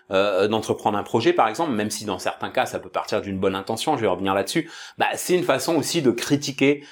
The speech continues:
ta démarche d'entreprendre et, et donc quelque part, bah, c'est une forme de critique.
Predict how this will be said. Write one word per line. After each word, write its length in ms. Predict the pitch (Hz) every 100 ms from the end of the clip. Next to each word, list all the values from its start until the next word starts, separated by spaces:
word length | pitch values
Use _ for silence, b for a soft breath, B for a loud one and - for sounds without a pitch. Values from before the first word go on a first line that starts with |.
| B -
ta 100 | 110
démarche 400 | 113 120 131 110
d'entreprendre 680 | 113 110 117 - 143 156
et, 160 | 120 104
et 60 | 110
donc 180 | 123
quelque 220 | 120 110 107
part, 360 | 98 127 - B B -
bah, 100 | 107
c'est 220 | - -
une 140 | 131
forme 260 | 113 143 135
de 80 | 113
critique. 480 | - 117 - 98